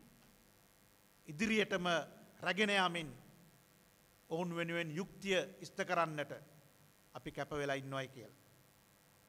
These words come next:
එතකොට මේ අපිට ඊයේ දැනගන්නට ලැබුණු මේ ව්‍යසනය සම්බන්ධයෙන් තිබුණු ප්‍රබල සාක්ෂියක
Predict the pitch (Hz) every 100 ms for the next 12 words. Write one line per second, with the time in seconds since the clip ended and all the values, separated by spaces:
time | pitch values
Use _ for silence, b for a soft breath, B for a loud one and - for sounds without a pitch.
0 | - - - - - - - - - -
1 | - - - - 147 160 175 175 151 -
2 | - - - - - - - - - -
3 | - _ _ _ 160 165 160 170 175 165
4 | 151 - - - 185 190 196 175 180 180
5 | 180 175 170 165 170 170 165 139 - -
6 | - - - - - - - - - -
7 | - - - - 147 202 214 202 - -
8 | - 156 202 202 190 190 180 180 175 175
9 | 175 175 175 170 151 139 - - - -
10 | - - 180 170 180 175 180 220 226 214
11 | 180 196 202 - 202 196